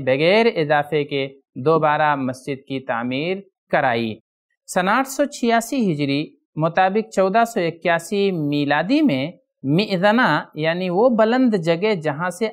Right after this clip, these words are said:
अजान दी जाती थी, उसे मिअज़ना कहा जाता है, वहाँ पर बिजली लगने का एक हादसा होता है, बिजली गिरती है और आग लगने के बाद सुल्तान अशरफ ने दोबारा उसे तामीर कराया और मशरिकी हिस्से से भी थोड़ी बहुत तोसी उस वक्त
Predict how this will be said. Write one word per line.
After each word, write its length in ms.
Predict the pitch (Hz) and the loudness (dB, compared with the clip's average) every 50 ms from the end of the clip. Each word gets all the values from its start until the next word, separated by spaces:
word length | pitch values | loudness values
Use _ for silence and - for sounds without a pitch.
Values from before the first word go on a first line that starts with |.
| - - | -4 -8
अजान 400 | 139 123 127 131 156 180 170 139 | -4 -4 -2 -2 -2 -2 -4 -4
दी 160 | 127 143 139 | -4 -4 -2
जाती 360 | 123 127 117 110 - 120 110 | 0 0 -2 -2 -4 -8 -10
थी, 180 | 107 - - 107 | -10 -10 -10 -8
उसे 280 | 123 143 - - 214 202 | -8 -8 -4 -2 -2 -2
मिअज़ना 520 | 175 180 214 196 190 165 240 240 233 214 170 | 0 -2 -2 -2 -2 -2 0 0 0 0 0
कहा 280 | - 135 123 127 127 | -2 -4 -4 -2 -2
जाता 320 | 117 113 107 - - 98 104 | 0 0 -2 -2 -4 -6 -6
है, 200 | 107 104 98 - 139 | -6 -6 -8 -8 -4
वहाँ 360 | 170 196 226 233 247 277 285 285 | 0 0 0 2 2 2 2 2
पर 380 | 285 285 262 262 262 254 247 240 | 2 2 0 0 0 0 0 -2
बिजली 520 | 196 151 143 165 156 160 196 214 233 240 226 | -2 -2 -2 -2 0 0 2 2 2 2 2
लगने 380 | 185 156 147 131 - 175 180 175 | 2 0 0 0 -2 -4 -4 -2
का 160 | 175 170 160 151 | 0 2 2 2
एक 180 | 147 139 135 - - | 2 0 -4 -8 -6
हादसा 500 | - 165 160 160 160 160 - - 233 165 | -2 0 0 0 0 -4 -2 0 0 2
होता 340 | 123 123 131 - 180 185 | 2 0 -2 0 0 0
है, 140 | 185 180 160 135 | 0 0 -2 -2
बिजली 380 | 131 131 123 139 147 165 156 127 | -4 -4 -4 -2 -2 -2 -2 -2
गिरती 420 | 123 127 123 123 - 233 247 240 | -4 -6 -6 -6 -6 -2 -2 -2
है 200 | 175 127 131 165 202 - - _ _ _ _ _ | 0 0 0 -2 -2 -6 -12 _ _ _ _ _
और 460 | 139 143 147 147 139 143 139 139 - - | 2 2 4 4 4 2 2 0 2 0
आग 220 | 165 185 220 214 185 | 0 0 2 0 0
लगने 320 | 156 143 135 151 165 165 156 | -2 0 -2 -2 -4 -4 -4
के 160 | 160 147 131 | -4 -4 -2
बाद 360 | 127 131 135 147 151 147 127 127 147 170 - _ _ _ - | 0 2 2 2 2 0 0 -2 -4 -4 -8 _ _ _ -8
सुल्तान 520 | - 160 143 135 135 - 151 160 165 160 | -4 -2 -2 -2 0 0 0 0 0 -2
अशरफ 500 | - - 131 - - - 170 202 190 - 151 | -6 -8 -12 -8 -6 -2 -2 -2 -2 -2 -6
ने 220 | 127 120 123 131 131 | -4 -4 -4 -6 -6
दोबारा 520 | 135 151 175 185 180 202 185 156 135 120 | -4 -2 -2 0 2 2 2 2 2 0
उसे 280 | 110 117 - - 175 190 | -2 -4 -6 -6 -6 -6
तामीर 520 | 196 - 220 196 156 143 139 131 127 123 - | -4 -2 -2 0 0 0 -2 -2 -4 -4 -6
कराया 420 | - 117 113 113 113 113 110 110 - - _ _ _ _ _ | -4 -2 0 0 0 0 0 -2 -4 -10 _ _ _ _ _
और 160 | 151 156 156 165 | 0 0 0 0
मशरिकी 440 | 190 208 202 - 262 269 254 302 311 | -2 -2 0 0 0 -2 0 0 2
हिस्से 340 | 285 277 269 269 - 294 269 | 2 2 2 2 0 0 0
से 140 | 285 285 262 | 2 0 -2
भी 140 | 240 247 233 | 0 -2 -2
थोड़ी 280 | - 220 214 214 220 214 | 0 2 4 4 4 4
बहुत 320 | 196 190 196 208 208 - - | 4 4 2 2 0 0 0
तोसी 420 | 180 165 160 160 - 185 185 185 190 | 0 0 0 0 -2 -2 0 0 0
उस 220 | - 151 143 - - | -2 -6 -8 -6 -2
वक्त 300 | 160 170 185 - - - | -2 -2 -2 -2 -2 -4